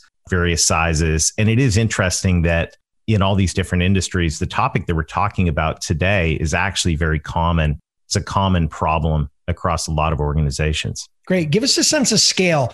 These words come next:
Speaker 2: You've had this business since two thousand four. I mean, whether that be in employees or some sort of revenue range or percentage growth,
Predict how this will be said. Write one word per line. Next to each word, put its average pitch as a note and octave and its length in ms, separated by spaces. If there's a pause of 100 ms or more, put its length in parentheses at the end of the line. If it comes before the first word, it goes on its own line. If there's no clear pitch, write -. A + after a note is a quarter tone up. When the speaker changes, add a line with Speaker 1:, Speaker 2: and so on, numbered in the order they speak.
(160)
Speaker 2:
You've F3+ 120
had F#3 140
this F#3+ 140
business E3 320
since E3 200
two F#3 140
thousand C#3+ 440
four. C#3 340
I C3 60
mean, C3+ 220
whether D3 220
that C#3 180
be C3+ 120
in B2 100
employees F3 720
or C3 80
some D3 200
sort C3+ 200
of B2 120
revenue E3+ 400
range D#3 480
or A#2+ 80
percentage C#3+ 580
growth, D3+ 480